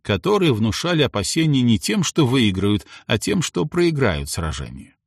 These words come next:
Как оно и случилось при Вайла, где венецианцы за один день потеряли всё то, что с таким трудом собирали восемь столетий.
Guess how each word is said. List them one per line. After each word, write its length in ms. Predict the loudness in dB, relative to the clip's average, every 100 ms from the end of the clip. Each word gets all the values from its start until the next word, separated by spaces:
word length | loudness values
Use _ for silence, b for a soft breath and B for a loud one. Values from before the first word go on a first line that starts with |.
| _ _ _ _ _
Как 320 | 2 2 0 -2
оно 260 | 0 2 2
и 80 |
случилось 760 | 0 0 -2 -2 0 0 0 -4
при 320 | -2 2 2 2
Вайла, 680 | 0 2 2 0 -2 -4 -4
где 280 | 0 2
венецианцы 840 | 2 2 0 0 0 0 0 0 2
за 180 | 2 2
один 400 | 2 0 0 0
день 340 | 0 0 0
потеряли 520 | 0 0 0 0 0
всё 340 | -2 -2 -2 -2
то, 260 | 0 -2
что 200 | 0 -2
с 80 | -2
таким 340 | -2 -2 -2
трудом 440 | 0 -2 0 0 0
собирали 640 | -4 -4 -2 0 0 0 b b
восемь 560 | -4 0 0 0 -2 -2
столетий. 600 | -4 -6 -8 -14 -16